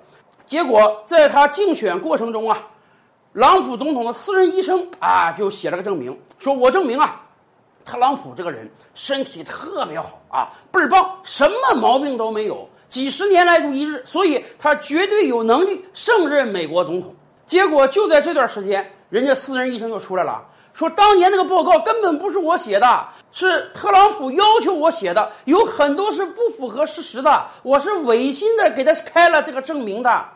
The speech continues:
是啊，毕竟朗普总统去选的时候都快七十岁了，他需要给美国人一个交代啊，告诉美国老百姓，“我身体特别好，虽然年龄大了，但是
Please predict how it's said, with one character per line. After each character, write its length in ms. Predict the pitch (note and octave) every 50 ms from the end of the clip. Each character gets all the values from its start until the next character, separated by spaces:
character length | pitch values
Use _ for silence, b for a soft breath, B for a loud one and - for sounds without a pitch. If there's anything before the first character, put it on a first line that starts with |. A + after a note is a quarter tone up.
| _ _ _
是 220 | - - - F#4+
啊， 220 | D#4 A#3 - - - _ _ _ _ _
毕 180 | G#4+ A4 F#4+
竟 320 | F4+ F#4 F#4+ F4+ F4 D#4+ C#4
朗 200 | C#4 E4 E4 C#4
普 100 | B3+ A#3+
总 100 | C4+ C#4+
统 140 | C4+ B3+ A3+
去 100 | A3+ C#4
选 320 | - - - F3 C#3+ C3
的 100 | F3 A3
时 80 | G#3+ -
候 180 | - F#3 E3+ - - _
都 100 | B3 B3+
快 200 | - B3+ A#3+ A3
七 240 | - - - C4
十 100 | A#3 A3
岁 160 | F3 D3 D#3+ C3
了， 100 | G2 - b b b b b
他 160 | b - E4+
需 260 | E4 E4+ - - G4+ A4
要 180 | A4+ G#4 F4 D4
给 180 | D#4+ D4+ D4+
美 240 | C#4 B3+ G#3+ G3 F3+
国 160 | F3 A3+ A#3
人 160 | A#3+ A#3 A#3
一 60 | A#3+ A3
个 100 | G#3+ F3+
交 180 | F3 G3 G3+
代 120 | G#3+ A3 -
啊， 280 | - D#3 D#3+ D#3 D#3+
告 180 | D#3 - A3+ G#3
诉 80 | E3
美 120 | F#3+ F3+ D#3+
国 100 | D#3 F3
老 80 | F#3
百 100 | F3+ E3
姓 200 | D3 C3 F#3+ E3+ A#2+ B B B B
，“我 220 | - C#3+ F3 G#3 A3+
身 180 | - C#4+ C#4+ C#4
体 120 | F#3+ A3+
特 80 | A#3+ B3
别 100 | B3+ C4+
好， 260 | - D3+ C3 - -
虽 180 | - - C4+
然 100 | D4+ D4+
年 120 | C4 C4+ D4+
龄 120 | E4 D4
大 180 | C4 E4+ F4 D#4
了， 140 | G3+ - B B B B B
但 180 | - D4 D#4
是 220 | A#3+ C#4+ B3+ -